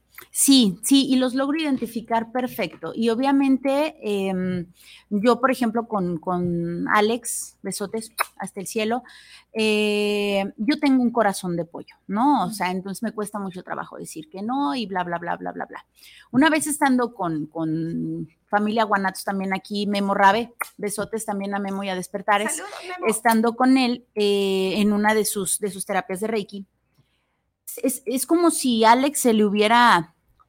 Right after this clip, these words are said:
Speaker 1: metido, por llamarle de alguna manera. Entonces, por medio de Rabe, me dice, em, "Ya no corazón de pollo, un corazón más justo", ¿no? Y entonces me, me deja este aprendizaje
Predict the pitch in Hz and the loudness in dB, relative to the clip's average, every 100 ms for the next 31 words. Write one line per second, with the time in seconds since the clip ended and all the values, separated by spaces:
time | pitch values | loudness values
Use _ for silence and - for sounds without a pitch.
0 | - 196 - 269 254 202 170 _ 190 202 | -10 -10 -2 0 2 0 -6 _ -8 -6
1 | 202 202 214 202 208 220 226 226 202 208 | -4 -4 -4 -4 -4 -2 -2 -2 -4 -8
2 | - - - - 240 254 302 311 - 240 | -16 -20 -16 -4 -2 0 0 0 2 2
3 | 233 254 262 254 285 269 262 269 247 220 | 4 4 4 2 0 0 0 4 4 2
4 | 262 - _ _ _ 202 208 208 220 - | -2 -6 _ _ _ 2 2 2 0 2
5 | 226 226 220 202 180 - _ _ _ _ | 4 4 4 2 -2 -10 _ _ _ _
6 | _ _ _ 220 214 214 208 202 202 196 | _ _ _ 2 4 6 4 2 2 0
7 | 190 - _ _ _ _ _ _ - 254 | -2 -4 _ _ _ _ _ _ 0 4
8 | 269 277 262 247 233 240 226 226 233 196 | 6 4 0 -4 -2 -2 -2 -4 -8 -8
9 | - _ - 214 226 226 208 214 208 202 | -14 _ -4 -4 -2 -4 -4 -4 -4 -4
10 | - 208 - - - 156 _ _ _ _ | -8 -10 -12 -14 -20 -20 _ _ _ _
11 | 196 202 226 285 214 208 247 277 220 247 | -4 0 0 0 -2 0 2 4 4 4
12 | 247 247 285 - 285 262 247 226 214 247 | 2 -2 -4 -2 -6 -2 -2 -2 -2 -2
13 | 226 - 240 | -2 -4 -8